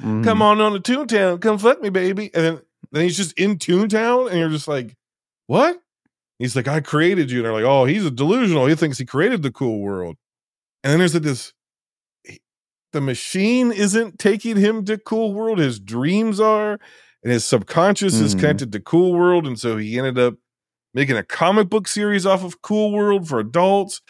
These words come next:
Speaker 2: It's the most popular comic book series, and everybody knows him,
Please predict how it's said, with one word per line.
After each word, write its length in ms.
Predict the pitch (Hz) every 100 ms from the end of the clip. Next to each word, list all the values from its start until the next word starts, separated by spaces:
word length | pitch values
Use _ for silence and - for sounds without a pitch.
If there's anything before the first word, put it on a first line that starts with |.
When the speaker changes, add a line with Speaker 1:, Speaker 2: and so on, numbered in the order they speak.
| - _
Speaker 2:
It's 120 | 104 131
the 60 |
most 220 | 127 117
popular 380 | - 175 180 190
comic 300 | 160 180 180
book 160 | 170 180
series, 400 | - 180 180 165
and 80 | 104
everybody 440 | 143 175 175 175
knows 360 | 139 143 165 160
him, 260 | 180 175